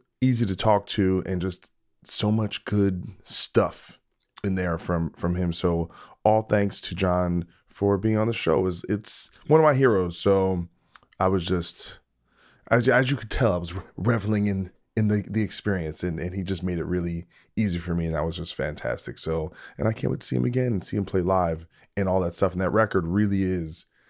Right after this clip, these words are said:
fucking badass. These, it's, I don't know how they're so consistent, man. They're just, they're just, they are on top of the world. God damn it. Uh,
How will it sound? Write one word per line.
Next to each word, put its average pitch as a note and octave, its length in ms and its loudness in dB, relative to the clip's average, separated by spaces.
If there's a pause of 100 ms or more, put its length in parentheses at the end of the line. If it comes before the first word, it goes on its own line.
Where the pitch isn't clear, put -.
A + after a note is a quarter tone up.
(320)
fucking G2 320 0
badass. E2 580 -2
These, G#2 220 -4 (100)
it's, - 640 -8 (600)
I - 60 -4
don't A#2+ 120 6
know C#3+ 80 6
how D3 100 6
they're D3 100 6
so C#3+ 160 2
consistent, A#2+ 560 -4
man. F2 220 -2
They're F2+ 180 -2
just, F2+ 320 -4
they're F#2+ 140 0
just, - 440 -6
they C#3+ 140 6
are D#3 300 6
on G#2 140 0
top G2+ 200 2
of - 60 -8
the F#2+ 80 -2
world. E2+ 400 -2 (320)
God D#2+ 240 -2
damn E2 180 -2
it. - 180 -4 (480)
Uh, E2+ 300 0